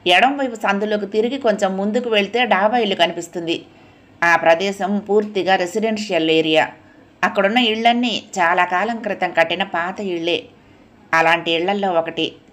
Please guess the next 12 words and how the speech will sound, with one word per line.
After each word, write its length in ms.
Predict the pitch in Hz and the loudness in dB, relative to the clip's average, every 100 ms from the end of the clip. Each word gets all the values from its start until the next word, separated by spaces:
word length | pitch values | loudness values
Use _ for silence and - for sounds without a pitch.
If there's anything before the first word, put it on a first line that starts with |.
| 175 | 0
చాలా 340 | 160 202 240 | 2 2 0
పాతది, 560 | 240 185 175 170 165 - - - - _ - | 0 -2 -2 -2 -4 -6 -18 -20 -20 _ -2
సుమారు 420 | 214 247 226 226 | 2 4 4 4
యాభై 380 | 165 170 185 190 | 4 2 0 -4
ఏళ్ల 200 | 175 160 | -2 0
నాటిది. 500 | 170 196 196 175 - _ - - _ - | 0 -2 -6 -6 -8 _ -20 -20 _ 0
కాంపౌండ్ 500 | 170 220 233 240 202 | 4 4 2 0 4
వాళ్ళని 260 | 165 170 165 | 4 4 2
ఆనుకుని 360 | 165 165 175 | -2 -4 -4
నల్లటి 400 | 175 156 185 208 | 0 2 2 -2
ఇనుప 280 | 196 175 185 | -2 -4 -6
గేటు. 480 | 180 170 165 160 | -4 -4 -2 -4